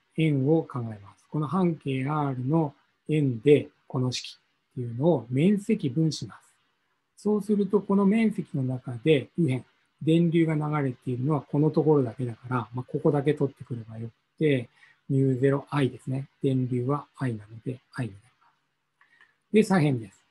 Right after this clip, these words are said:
左辺、こっちは、面積分は、この、えー、ローテーションの場合は、線積分になりましたね。で、この線積分はぐるっと一周です。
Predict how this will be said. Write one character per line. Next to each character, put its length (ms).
左 180
辺、 220
こ 160
っ 40
ち 240
は、 360
面 300
積 280
分 380
は、 300
こ 140
の、 340
え 60
ー、 100
ロ 180
ー 20
テ 160
ー 40
シ 120
ョ 40
ン 20
の 60
場 180
合 60
は、 180
線 320
積 240
分 240
に 240
な 80
り 60
ま 120
し 80
た 60
ね。 260
で、 80
こ 140
の 100
線 240
積 240
分 140
は 80
ぐ 200
る 100
っ 220
と 100
一 100
周 240
で 120
す。 140